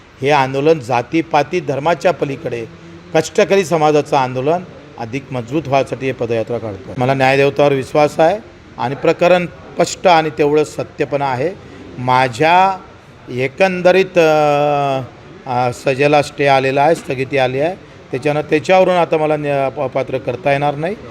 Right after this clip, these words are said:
आणि प्रचंड खोडतोड झाली. पण तेरा पाच म्हणजे तेरा मेचं पत्र अजूनही मला अपात्रतेचं भेटलं नाही. अजूनही अध्यक्ष म्हणूनच विभागीय निबंधक मला पत्र पाठवतोय,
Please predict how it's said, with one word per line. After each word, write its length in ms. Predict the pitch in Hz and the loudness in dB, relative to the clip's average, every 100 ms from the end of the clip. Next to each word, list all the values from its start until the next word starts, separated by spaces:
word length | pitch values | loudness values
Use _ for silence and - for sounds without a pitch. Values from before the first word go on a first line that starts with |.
| 101 - - | -20 -20 -8
आणि 180 | 127 147 | -6 -6
प्रचंड 520 | - 156 - 208 208 202 | -6 -6 -2 0 0 0
खोडतोड 340 | 156 139 143 139 | 2 0 0 -2
झाली. 260 | 123 110 104 - - - - - | -2 -6 -10 -16 -20 -20 -20 -4
पण 180 | 147 139 | 0 0
तेरा 680 | 131 - 143 147 170 196 208 | -2 2 4 6 6 6 6
पाच 580 | 202 - - 151 151 - | 2 -4 0 2 2 -2
म्हणजे 200 | 135 131 | -10 -10
तेरा 420 | - 143 151 175 | -6 -2 0 0
मेचं 360 | 175 160 156 170 | 2 0 0 -2
पत्र 340 | - 151 165 | -2 -2 2
अजूनही 340 | 165 143 180 190 | 4 4 2 2
मला 180 | 180 170 165 - - - | 4 4 2 -6 -12 -4
अपात्रतेचं 680 | 143 151 139 147 139 131 139 | 0 2 0 0 -4 -4 -2
भेटलं 360 | 127 127 143 | -4 -4 -2
नाही. 120 | 165 | 0
अजूनही 260 | 151 135 151 | 0 0 -2
अध्यक्ष 400 | 139 123 156 - | -2 -2 -2 -2
म्हणूनच 440 | 160 170 190 180 - - - - | -2 0 0 0 -6 -20 -16 -8
विभागीय 380 | 135 147 147 156 | 0 2 2 0
निबंधक 440 | 147 147 147 131 | 0 -2 -2 -4
मला 160 | 139 139 | -4 -6
पत्र 300 | 147 147 143 | -6 -4 -4
पाठवतोय, 520 | 139 127 135 170 | -2 -4 -2 0